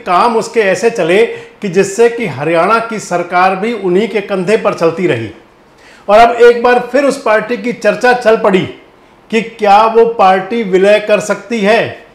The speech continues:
हरियाणा और देश की सत्ताधारी पार्टी के अंदर। आपसे सारी बात का जिक्र इसलिए कि क्योंकि जब से ये बात चल पड़ी, हालांकि मीडिया के अंदर तमाम प्रकार की बातें चलती हैं,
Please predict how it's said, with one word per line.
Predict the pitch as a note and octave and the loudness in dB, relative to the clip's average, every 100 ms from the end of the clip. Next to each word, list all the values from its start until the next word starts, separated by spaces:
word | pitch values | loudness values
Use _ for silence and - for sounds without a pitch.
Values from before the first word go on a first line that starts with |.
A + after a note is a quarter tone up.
| _ _ _ _ _ _ | _ _ _ _ _ _
हरियाणा | E3 F#3 G3+ A3+ | 0 0 2 2
और | A3+ G#3+ | 2 2
देश | F#3 G#3 G3+ | 0 0 -2
की | A#3 | -6
सत्ताधारी | - G3 A3 G#3+ F3+ A3+ | -4 -4 0 0 2 0
पार्टी | A3+ G3+ G3+ | 0 -2 -2
के | G3 | -6
अंदर। | E3 D3 C3+ - - _ _ _ - | -4 -4 -8 -10 -20 _ _ _ -2
आपसे | F#3+ A#3+ C4+ | 0 0 -2
सारी | A#3 F3+ B3+ | -2 0 2
बात | A#3 A3+ A3+ | 2 2 2
का | B3 | 0
जिक्र | G#3 C#4+ G#3 | 0 0 0
इसलिए | D3 E3 C#3+ A#2 - - _ - | 0 -2 -2 -4 -8 -20 _ -4
कि | C4+ | -4
क्योंकि | C4 B3+ - C#4+ | 0 0 0 -2
जब | F3+ G#3+ D#4 | 2 2 2
से | - D4+ | 0 2
ये | C#4+ | 2
बात | C4+ B3+ C4+ - D4 | 2 2 2 0 2
चल | C#4+ | 2
पड़ी, | C4 F#3 D3 G2+ - _ _ _ | 4 2 0 -4 -14 _ _ _
हालांकि | - F#3 A3+ C4 | 0 2 2 0
मीडिया | A3 G3+ G3 B3 C4+ | -2 -2 0 2 2
के | B3+ | 0
अंदर | G3 G3 B3 - | -2 -2 -4 -2
तमाम | G#3+ G#3 C4+ C4+ | 0 2 0 0
प्रकार | A#3 G#3 A3 | -2 0 -2
की | G3+ A3+ | -2 -2
बातें | F#3 F3+ F3+ | -2 0 -2
चलती | E3+ C#3 D#3 | -4 -4 -6
हैं, | B2 F#2+ | -6 -10